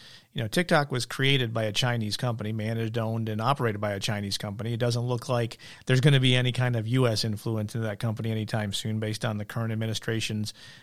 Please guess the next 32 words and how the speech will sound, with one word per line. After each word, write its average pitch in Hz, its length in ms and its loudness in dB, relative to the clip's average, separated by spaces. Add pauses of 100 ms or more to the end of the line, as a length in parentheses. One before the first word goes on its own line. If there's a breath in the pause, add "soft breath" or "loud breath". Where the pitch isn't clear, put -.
(360 soft breath)
take 135 320 2
towards 113 300 -2
China, 131 400 2
but 113 240 -2 (320 loud breath)
they're 160 240 6
collecting 139 420 0
all 135 140 2
sorts 143 320 0
of 113 100 -2
facial 123 300 2
recognition 113 680 0
now. 78 260 -10
So 113 260 -2
in 123 240 -2
twenty 151 320 2
years, 123 460 0
if 110 120 -4
your 131 460 4 (300 loud breath)
fourteen-year-old, 139 840 4
fifteen-year-old 123 720 4
son 160 320 4
decides 120 380 2
he 143 80 0
wants 123 280 2
to 127 60 -4
be 120 140 0
a 107 80 0
C 139 240 4
I 117 140 4
A 120 220 4
undercover 123 540 2
operator, 104 580 -2